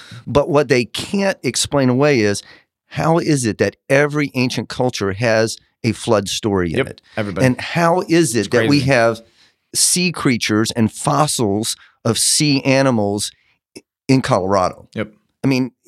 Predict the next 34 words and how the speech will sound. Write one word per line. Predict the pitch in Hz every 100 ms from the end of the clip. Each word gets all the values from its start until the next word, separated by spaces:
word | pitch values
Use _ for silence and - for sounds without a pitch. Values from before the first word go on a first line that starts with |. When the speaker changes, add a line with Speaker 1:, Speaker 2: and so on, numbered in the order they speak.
| _
Speaker 1:
in | - - 165
the |
middle | 160 170 170 160
of |
the | 139
United | 135 123
States, | 104 - 131 92 -
Speaker 2:
<laughs> | 226
Speaker 1:
there, | 214 214 214 170 170
there | 139 147
were | 135
sea | - - - 160
creatures | - 98 - - -
Speaker 2:
Yep. | 123 - _ _ _
Speaker 1:
at | - 110
some | 151 143
point. | 131 139 90 - -
Speaker 2:
And, | 160 147
and | 151
so | - 160
let's | 180
get | - 135
big | 131 135
picture | 147 143 117
here. | 107 104 -
Um, | 120 113 110 107
the | 120
Bible, | 120 120 131 127 113
the | 127
Old | 127
Testament | 135 113 123
is | 117
not | 117 117 -
allegory. | 107 110 104 98 120